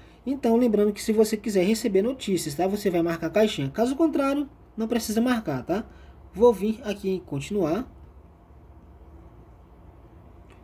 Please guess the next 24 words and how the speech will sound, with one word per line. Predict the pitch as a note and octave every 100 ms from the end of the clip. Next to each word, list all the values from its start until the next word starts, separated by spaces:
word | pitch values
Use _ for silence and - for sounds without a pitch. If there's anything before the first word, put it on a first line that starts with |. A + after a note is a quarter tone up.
| - - -
Contrato | A3+ G3+ F3+ G3
de | F#3+
assinatura. | F#3+ - G#3+ G#3 E3
Aqui | E3
você | A3 A3+ A#3
vai | A#3
tá | A#3
lendo, | G#3+ F3+ A3
tá, | G#3 G#3
galera? | A3 E3
Esse | D3+ -
contrato | F#3+ E3+ E3+ E3+
aqui | D#3+ D#3+ F#3 - - -
é | B2 D3
da | - D#3+
assinatura | F#3 F#3+ F#3 E3 D#3+ E3 E3 D#3 D3+ C#3+ - - - - -
do | E3+
stream. | - D#3+ F#3 A3+ D4 - - - - - - - -
E | C#4+
basicamente | A3 G#3 G#3 A3+ G3 G3
você | G3 G3 G3+
vem | F3
na | F3
opção, | F3+ G3 - E3+ G3+